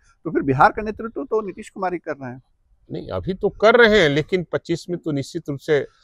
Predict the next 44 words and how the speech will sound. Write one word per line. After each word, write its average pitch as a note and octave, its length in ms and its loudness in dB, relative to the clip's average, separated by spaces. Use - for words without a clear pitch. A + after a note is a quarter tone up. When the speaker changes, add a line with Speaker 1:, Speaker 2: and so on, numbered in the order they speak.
Speaker 2:
तेजस्वी A#2+ 360 -2
प्रसाद A#2 360 -4
यादव G#2 220 2
ही B2+ 140 -4
मुख्यमंत्री E2 500 -10
होंगे। D2 320 -16
Speaker 1:
ये F3 80 8
तय - 140 4
है? E3+ 200 2
Speaker 2:
इसमें E3+ 300 0
तय, C#3+ 320 2
इसमें A#2+ 440 -4
तय F2+ 240 0
है, - 60 -20
इसमें - 320 -12
कहीं F#2+ 160 -8
दो D#2 160 -10
राय C2 200 -20
नहीं - 100 -20
है। - 160 -20
Speaker 1:
बीजेपी E3+ 420 6
ये E3 80 6
कह D3 120 4
रही A#2+ 200 4
है G#3 80 2
कि, D#3+ 240 0
अ, G#2+ 480 0
क्राइम E3+ 340 4
और D#3 140 4
करप्शन A#2 540 -4
दो C#3+ 240 4
चीजों D3 360 -2
पे, F#3 180 -2
अ, A2 400 -6
नीतीश A#2+ 320 -4
कुमार B2 240 2
ने C3+ 80 -6
समझौता A#2 440 -4
करके A2 240 -10
दिक्कत F#2+ 300 -10
की G3+ 220 -10
और D3 200 2
लालू A2+ 340 4
यादव A#2 420 2